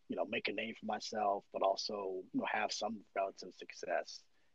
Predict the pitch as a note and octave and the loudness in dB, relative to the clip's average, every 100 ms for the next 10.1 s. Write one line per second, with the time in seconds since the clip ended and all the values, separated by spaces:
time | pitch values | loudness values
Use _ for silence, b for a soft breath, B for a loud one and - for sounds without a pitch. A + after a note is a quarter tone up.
0 | _ F#2+ F#2+ G#2 - G2 F#2 F#2 - F#2 | _ 4 4 2 0 -4 -2 -2 -4 -6
1 | F#2 E2+ - - - - - - - - | 0 0 0 0 -2 0 -8 -10 -20 -20
2 | - - - - - G2+ G2 F#2 F#2+ - | -20 -20 -20 -14 2 8 8 8 4 0
3 | - - _ - - - - B2 A2 F#2 | -12 -18 _ -20 -6 -2 4 4 2 -2
4 | - - - C#3+ D#3 D#3+ F3+ D3+ C#3+ - | -14 -2 4 12 12 12 12 12 8 8
5 | D3 C3 A#2 A#2 - - _ - A2+ - | 8 8 4 2 0 -2 _ 2 2 2
6 | A#2 A2 G2+ F#2 G2 - - - G2 G2 | -2 -4 -6 -2 -2 -2 -10 -2 0 0
7 | A2 G#2+ A2 G#2 G2+ F#2+ G#2 G2+ G2 F#2+ | 0 -2 0 4 4 4 4 6 4 2
8 | G2 F#2+ F#2+ - _ - - F2+ - - | -2 -4 -8 -12 _ -20 4 6 6 4
9 | A#2+ - - A2 A2 - - A2 G#2+ G#2 | 0 0 4 6 6 2 -2 -2 -2 -4